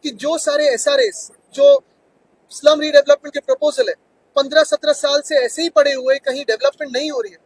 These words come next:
वहाँ म्हाडा जैसे एस-, एजेंसी कॉन्ट्रैक्टर अपॉइंट करके जैसे काम करती है, वहाँ वैसे एसआरए काम करे।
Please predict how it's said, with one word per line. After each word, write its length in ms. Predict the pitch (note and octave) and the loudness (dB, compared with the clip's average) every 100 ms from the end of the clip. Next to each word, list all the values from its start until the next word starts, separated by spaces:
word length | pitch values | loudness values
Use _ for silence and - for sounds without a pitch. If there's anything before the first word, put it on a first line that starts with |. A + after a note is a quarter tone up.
| _ _ _ - | _ _ _ -8
वहाँ 300 | A#3 C#4 E4+ A#3 | -6 -4 -6 -8
म्हाडा 280 | G3+ A#3 D#4 | -8 -2 -2
जैसे 280 | D#4 D4 C#4+ | -2 -2 -4
एस-, 400 | C4 - - A#3+ | -4 -8 -6 -4
एजेंसी 500 | A#3+ C#4+ C#4+ C#4+ D4+ _ _ - | -4 -8 -8 -12 -12 _ _ -8
कॉन्ट्रैक्टर 500 | B3+ D4 C#4+ E4 D#4 | -4 0 0 0 -2
अपॉइंट 360 | C4+ C#4 C#4+ | -2 -2 0
करके 200 | C#4+ C#4 | -2 -2
जैसे 220 | C4+ B3+ C#4 | -8 -8 -6
काम 240 | B3 C4 | -6 -4
करती 260 | C4+ C4 D4+ | -4 -4 -4
है, 60 | C4+ | -6
वहाँ 200 | C4+ C#4 | -6 -4
वैसे 220 | A#3 A#3 B3+ | -2 0 0
एसआरए 320 | A3+ C4 C#4 | 0 -2 -2
काम 180 | - C4+ | -4 -6
करे। 260 | C4 D4 | -4 -6